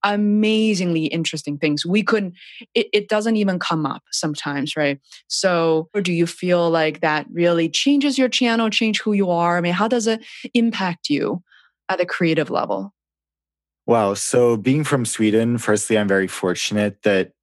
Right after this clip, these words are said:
Speaker 2: I live in such a liberal society. There's not really that much stigma toward L G B T people, uh, although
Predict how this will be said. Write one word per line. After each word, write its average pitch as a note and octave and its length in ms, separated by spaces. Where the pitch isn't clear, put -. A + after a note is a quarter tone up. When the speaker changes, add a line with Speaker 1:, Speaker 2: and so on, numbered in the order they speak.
Speaker 2:
I G2 220
live G2 180
in G2+ 120
such - 360
a - 20
liberal F#2 400
society. F2+ 640
There's G2 320
not G2 200
really G#2 380
that F#2+ 200
much G2 160
stigma G2 540
toward G2 400
L G#2 160
G F#2+ 120
B F#2+ 80
T G2 500
people, G2+ 580
uh, A2 240
although G#2+ 640